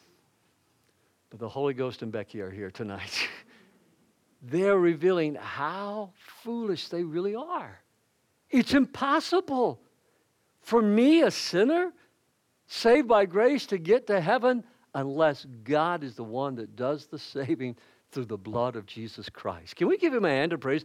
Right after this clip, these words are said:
I mean, that's exciting to me. It's a miracle. So I would ask myself a couple of questions as, as well. Do I care about the poor? And then you could add to that, do I care about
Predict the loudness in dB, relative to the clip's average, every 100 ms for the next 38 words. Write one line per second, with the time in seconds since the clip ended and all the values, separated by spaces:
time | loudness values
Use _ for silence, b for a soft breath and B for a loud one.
0 | B B 2 4 6 4 2 -4 -4 2
1 | 4 6 6 6 6 4 4 2 B B
2 | B B B B 0 0 4 4 6 6
3 | 8 6 4 2 2 0 -14 -18 -20 B
4 | B 0 2 4 4 6 6 4 2 -2
5 | 0 0 0 -2 -2 -2 -2 -4 0 0
6 | -2 -8 -8 -10 -14 -14 -12 -6 -2 -2
7 | -2 -4 -4 -2 0 2 0 -2 -6 -12
8 | -8 -6 -6 -8 -18 _ _ _ _ _
9 | _ _ _ _ _ _ _ _ _ -8
10 | -4 -2 0 0 -2 -4 -2 0 0 0
11 | -2 0 2 2 -2 -4 -4 -4 -4 -2
12 | -2 -2 -4 -4